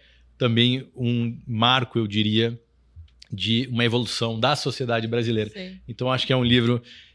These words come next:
Speaker 1: interessante ali pra conectar com o nosso tema.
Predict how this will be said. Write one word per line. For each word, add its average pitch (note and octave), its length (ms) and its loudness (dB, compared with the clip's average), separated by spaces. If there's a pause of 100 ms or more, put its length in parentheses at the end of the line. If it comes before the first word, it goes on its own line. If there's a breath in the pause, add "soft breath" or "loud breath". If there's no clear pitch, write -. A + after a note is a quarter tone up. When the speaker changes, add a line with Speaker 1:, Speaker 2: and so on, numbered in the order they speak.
(140)
Speaker 1:
interessante B2 840 2
ali A2 260 -2
pra A2 240 -6
conectar A2 540 -2
com A#2 100 -4
o A2 40 -2
nosso G#2 240 -6
tema. E2 300 -14